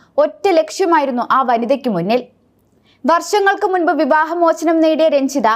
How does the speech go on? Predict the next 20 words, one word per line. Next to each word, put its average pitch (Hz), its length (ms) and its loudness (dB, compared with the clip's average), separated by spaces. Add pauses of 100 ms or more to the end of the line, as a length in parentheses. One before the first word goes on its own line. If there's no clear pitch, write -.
(340)
തന്റെ 277 240 2
രണ്ട് 277 340 0
മക്കളെയും 311 460 0
പ്രിയപ്പെട്ട 277 480 0 (140)
അമ്മയെയും 254 500 0 (260)
നന്നായി 269 520 0
പോറ്റുന്നതിനായി 294 760 0
വിദേശത്തേക്ക് 269 680 0
ജോലിക്ക് 269 440 0
പോകാൻ 269 360 -2
നിർബന്ധിതയാവുകയായിരുന്നു. 220 1300 0 (260)
സർക്കാർ 359 400 0
സർവീസിൽ 370 640 -2
നഴ്സായി 285 480 0
ജോലി 330 260 0
ചെയ്യുന്ന 311 280 0
രഞ്ജിത 277 380 -2 (400)
ലീവെടുത്ത് 269 580 0
വിദേശത്തേക്ക് 262 720 -2
പറന്നു. 190 320 -2